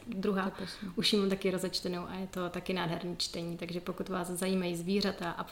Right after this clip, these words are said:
Speaker 1: třeba osobnost, eh, ředitele Pražské zoo, tak, eh, i když my jsme si říkali, že dneska se nebudeme věnovat mužům, tak
Speaker 2: <laughs>
Speaker 1: já si to nechám
Speaker 2: Stop
Speaker 1: příště.
Speaker 2: mužům.
Speaker 1: <laughs>
Speaker 2: Tak
Speaker 1: No.
Speaker 2: já jsem zmínila,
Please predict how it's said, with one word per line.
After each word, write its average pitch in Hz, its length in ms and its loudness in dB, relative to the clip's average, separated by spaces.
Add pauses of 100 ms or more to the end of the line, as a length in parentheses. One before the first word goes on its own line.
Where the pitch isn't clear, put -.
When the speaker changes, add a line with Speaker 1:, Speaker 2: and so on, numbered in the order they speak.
Speaker 1:
třeba 170 400 2 (120)
osobnost, 175 600 -2
eh, 170 260 0
ředitele 170 400 0
Pražské 170 380 -2
zoo, 165 220 2
tak, 165 260 -8 (300)
eh, 170 60 -6 (880)
i 208 100 2
když 196 160 8
my 208 80 12
jsme 196 120 10
si 190 140 6
říkali, 196 300 8
že 190 60 8
dneska 190 260 8
se 208 100 8
nebudeme 196 400 12
věnovat 190 320 12
mužům, 175 380 4
tak 202 140 8
Speaker 2:
<laughs> 294 1300 12
Speaker 1:
já 240 140 12
si 233 100 12
to 226 100 10
nechám 214 220 12
Speaker 2:
Stop 214 140 12
Speaker 1:
příště. 214 240 12
Speaker 2:
mužům. 214 440 12
Speaker 1:
<laughs> - 60 12 (2000)
Speaker 2:
Tak 226 100 12
Speaker 1:
No. 233 120 12
Speaker 2:
já 202 60 12
jsem 247 260 12
zmínila, 233 520 12